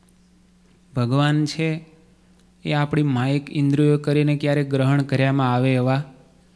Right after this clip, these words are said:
નથી. પણ ભગવાન જ્યારે આ પૃથ્વી પર પધારે ત્યારે એવો સંકલ્પ કરે કે જીવ પ્રાણી માત્રને, એ પછી મનુષ્ય દેહધારી હોય કે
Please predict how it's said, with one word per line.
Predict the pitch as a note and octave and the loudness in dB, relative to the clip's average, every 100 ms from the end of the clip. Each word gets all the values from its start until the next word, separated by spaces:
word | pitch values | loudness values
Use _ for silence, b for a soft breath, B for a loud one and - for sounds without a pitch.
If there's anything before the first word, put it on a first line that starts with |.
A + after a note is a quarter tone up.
| _ - | _ -12
નથી. | C#3 C#3 C#3 A#2+ A2+ - _ - - _ _ _ _ - - _ _ _ - _ _ _ _ _ _ _ _ _ _ _ - | -8 -6 -6 -6 -8 -18 _ -20 -20 _ _ _ _ -20 -20 _ _ _ -20 _ _ _ _ _ _ _ _ _ _ _ 2
પણ | D#3+ D3 | 4 4
ભગવાન | B2 C3 C#3+ D3 C#3+ | 2 2 4 4 4
જ્યારે | C#3+ D3 D3 | 4 4 2
આ | |
પૃથ્વી | D3 C#3 C#3 C#3+ | 0 -4 -2 -2
પર | C#3+ | 0
પધારે | C3+ C3 B2 C3+ C#3 | 0 0 2 2 0
ત્યારે | C#3 C#3 | 0 0
એવો | C#3 | 0
સંકલ્પ | B2+ C3+ C3+ C3+ C#3+ C3+ | -2 -4 -4 0 0 0
કરે | D3 C#3+ | -2 -2
કે | C#3+ C3 | -2 -4
જીવ | A#2+ B2 C#3 | 0 2 2
પ્રાણી | C#3 B2+ C3 C#3 | 0 -2 0 0
માત્રને, | B2+ A#2+ B2 - C#3+ C3 A2 - - _ _ _ _ _ _ _ _ - | 2 0 0 0 0 0 -2 -10 -20 _ _ _ _ _ _ _ _ -8
એ | B2 | -6
પછી | B2 C3 C#3 | -4 -4 -2
મનુષ્ય | A#2 A#2+ B2 - C#3 | -2 0 -2 -2 0
દેહધારી | C#3 C3+ C3 C3+ C3+ | 2 2 2 2 2
હોય | C3+ C3+ | 2 2
કે | C#3 C#3+ D3+ | 0 -2 -2